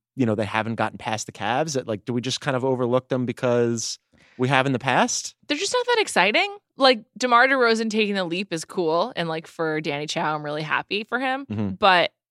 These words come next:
Speaker 2: it's just not the same kind of, like, explosive energy that, like, Giannis or Harden has. Like, it's just not the same as
Speaker 1: They've changed their style of play, though, this year. They're
Speaker 2: Yeah.
Speaker 1: shooting more threes.
Speaker 2: Way more.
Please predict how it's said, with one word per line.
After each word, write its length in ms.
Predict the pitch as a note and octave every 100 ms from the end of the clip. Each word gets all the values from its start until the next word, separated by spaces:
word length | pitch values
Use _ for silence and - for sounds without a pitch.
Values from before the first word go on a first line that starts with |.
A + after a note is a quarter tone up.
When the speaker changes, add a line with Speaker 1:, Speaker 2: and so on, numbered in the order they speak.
| _
Speaker 2:
it's 200 | A3 G#3+
just 180 | C#4+ B3+
not 300 | A3+ A#3 A3
the 100 | F3+
same 240 | - G3+
kind 300 | G3 F#3 F3
of, 100 | F3
like, 300 | E3 D3+ - - _ _ -
explosive 680 | F3+ - - F#3 F3 - D3+
energy 480 | D#3 D#3+ D3 F2+
that, 280 | G#2+ A2 F2+
like, 180 | C#3+ D3
Giannis 480 | C#3+ C3 C#3 C3+ -
or 140 | D3
Harden 440 | C#3 C#3+ C3+ C3 C#3
has. 360 | C3+ - -
Like, 160 | - D#3+
it's 220 | E3 E3+
just 160 | A#3 G#3
not 180 | G3+ F#3+
the 60 |
same 600 | F3 - E3 D#3+ C#3 F3 -
as 280 | - D3+ -
Speaker 1:
They've 160 | D3+
changed 380 | C#3+ - A#3+ B3+
their 80 | A3+
style 340 | F#3 F3 D#3+ B2+
of 80 | A2+
play, 320 | - D3+ D#3
though, 160 | B2+ G#2
this 220 | G2+ -
year. 120 | G2+
They're 120 | G2+
Speaker 2:
Yeah. 80 | -
Speaker 1:
shooting 340 | D3+ E3 E3 E3+
more 200 | D#3 C#3
threes. 500 | - G#2+ G#2 G2+ G2
Speaker 2:
Way 100 | E3+
more. 220 | D3 D#3